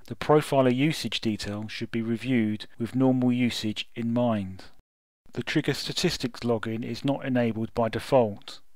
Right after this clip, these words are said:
It is best practice to enable the trigger statistics login by enabling the stats underscore trigger group.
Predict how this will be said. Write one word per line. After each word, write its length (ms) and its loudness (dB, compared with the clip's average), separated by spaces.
It 80 -8
is 120 -4
best 360 2
practice 560 -2
to 160 -4
enable 460 0
the 100 -8
trigger 380 -4
statistics 760 -8
login 440 -2
by 140 0
enabling 640 2
the 100 -8
stats 640 0
underscore 540 -4
trigger 340 -2
group. 480 -2